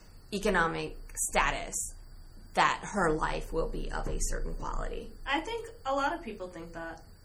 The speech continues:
Speaker 1: And she realizes that that is not true.
Speaker 2: Yeah.
Speaker 1: Like, that
Speaker 2: I
Speaker 1: she
Speaker 2: think that's a really common idea
Speaker 1: Yeah, it's a, and it's, that book probably does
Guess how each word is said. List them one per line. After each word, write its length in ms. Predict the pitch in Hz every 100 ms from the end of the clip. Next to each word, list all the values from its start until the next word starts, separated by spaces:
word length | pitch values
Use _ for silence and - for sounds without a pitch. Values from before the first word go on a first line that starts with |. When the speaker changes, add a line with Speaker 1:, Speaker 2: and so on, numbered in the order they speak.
| -
Speaker 1:
And 140 | 226
she 160 | - 226
realizes 420 | 214 196 185 185
that 120 | 185 - - - - - - - -
that 280 | - 160 139 -
is 160 | 170
not 200 | - 139
true. 260 | - 113 - - - -
Speaker 2:
Yeah. 140 | - 175 156 - -
Speaker 1:
Like, 240 | 180 160
that 100 | - 240
Speaker 2:
I 40 |
Speaker 1:
she 60 | 254
Speaker 2:
think 180 | 330 -
that's 300 | 226 - - -
a 100 | 254
really 320 | 226 233 233 220
common 460 | - 220 208 208 185
idea 540 | 180 175 190 170 165 165 - - - - - 208
Speaker 1:
Yeah, 280 | 208 151 - - -
it's 200 | 240 233
a, 40 | 254
and 200 | - 233
it's, 380 | 240 - - -
that 280 | 247 254 262
book 220 | 269 -
probably 420 | - 226 220 208
does 260 | 196 190